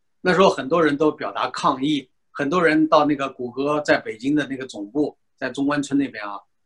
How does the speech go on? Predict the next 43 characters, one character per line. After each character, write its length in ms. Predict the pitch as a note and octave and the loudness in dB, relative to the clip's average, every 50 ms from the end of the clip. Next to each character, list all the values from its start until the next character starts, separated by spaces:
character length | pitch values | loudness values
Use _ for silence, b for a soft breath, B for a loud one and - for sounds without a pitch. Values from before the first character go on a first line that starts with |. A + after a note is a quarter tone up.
| _ _ _ | _ _ _
就 100 | - C#3 | -6 -6
是 80 | C3 B2+ | -4 0
大 140 | D3 C3 | 0 0
家 280 | B2 B2+ C3+ B2+ C3 - - B B B _ _ | 0 0 0 0 0 -2 -4 B B B _ _
都 120 | - C3+ B2 | -10 -10 -8
跑 200 | B2 - G#2 G#2 | -8 -10 -12 -12
去， 420 | G#2 - - B2+ A#2+ A2+ A2 G#2 _ _ _ _ _ _ _ - | -12 -10 -10 -8 -8 -10 -12 -14 _ _ _ _ _ _ _ -18
啊， 380 | - A2 G#2+ G#2 G2+ G2+ G2+ G2+ | -14 -10 -8 -8 -8 -8 -10 -12
这 160 | - - G2+ | -14 -16 -16
个 160 | G#2 G#2+ G#2+ G#2 | -14 -12 -12 -8
献 280 | - - E3+ C#3+ B2 | -4 -2 -2 -2 -2
上 180 | A#2+ B2 A#2+ A#2+ | -2 -6 -6 -6
花 300 | A#2+ - - C3 C3 C3+ | -8 -6 0 0 0 0
环 240 | B2+ - G#2+ G2+ G#2+ | 0 -4 -10 -14 -12
啊， 280 | B2 B2+ B2 A#2+ A#2 | -10 -8 -8 -8 -8
花， 200 | A#2 - - B2 B2 A#2+ - _ - | -10 -10 -10 -10 -10 -10 -14 _ -10
鲜 280 | - - D#3 C#3+ C#3+ | -4 -2 -2 -2 -2
花 280 | C#3 - C#3 C3+ C3+ C3+ | -2 -2 -2 0 0 0
呀， 180 | C3+ A#2+ A#2+ A#2 _ _ _ _ _ _ | -4 -6 -6 -10 _ _ _ _ _ _
表 140 | - B2+ A2+ | -8 -6 -6
达 200 | - A2+ B2 C3+ | -4 -2 -2 -2
一 40 | C3+ | -2
些 260 | C3 - C3+ C3 B2+ | -4 -4 -4 -4 -4
留 260 | A#2+ A#2 A2+ A2 C#3 | -6 -8 -8 -6 -2
恋 220 | D#3 E3+ D3+ B2 A#2+ | 0 0 0 -2 -4
之 160 | - C#3 C3+ | -6 -8 -8
情。 380 | B2+ - - - F#2+ G2+ G#2+ _ _ _ _ _ _ _ - | -8 -8 -10 -12 -12 -16 -16 _ _ _ _ _ _ _ -4
所 140 | - F3 | 0 2
以 40 | F3+ | 4
那 140 | G#3 B3+ A#3+ | 6 6 6
个 80 | F#3+ - | 6 4
时 80 | - | 4
候 80 | D#3+ D#3 | 2 4
大 140 | D#3+ D#3 C#3+ | 6 4 4
家 140 | D3 C#3+ | 4 2
对 160 | C#3 D#3 D3+ C3 | 2 2 2 0
谷 180 | - - A2 | 0 -4 -18
歌 220 | G#2 - B2 C3 C3 | -14 -10 -8 -8 -6
是 160 | - C3+ B2+ | -6 -8 -6
非 160 | - D#3+ C#3 | -4 -4 -6
常 280 | - A2 A2 A#2 A#2+ B2 | -4 -6 -10 -10 -10 -10
崇 280 | - - - A#2 C3+ D#3 | -12 -12 -8 -4 -4 -4
敬 260 | D#3 G3 F#3 - - | -2 0 -2 -2 -2